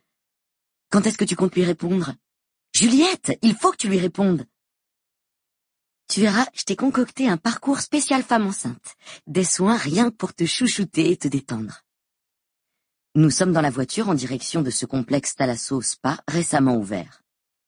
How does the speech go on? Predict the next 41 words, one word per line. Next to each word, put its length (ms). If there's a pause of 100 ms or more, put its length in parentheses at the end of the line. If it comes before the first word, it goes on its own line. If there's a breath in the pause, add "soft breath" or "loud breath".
(480)
Nina 260
m'a 120
envoyé 340
des 80
photos 320
par 180
mail. 300 (420)
Ça 220
a 60
l'air 200
magnifique. 760 (840)
Les 160
chambres 400
sont 180
immenses. 680 (540)
Et 260
la 120
carte 260
du 140
restaurant 420
donnerait 340
envie 220
de 80
manger 300
à 80
un 80
mannequin 400
de 120
chez 220
Assos. 480 (920)
Regarde 380
sur 180
le 100
plan, 300
je 100
crois 140
qu'il 160
faut 100
prendre 300
cette 220
route. 340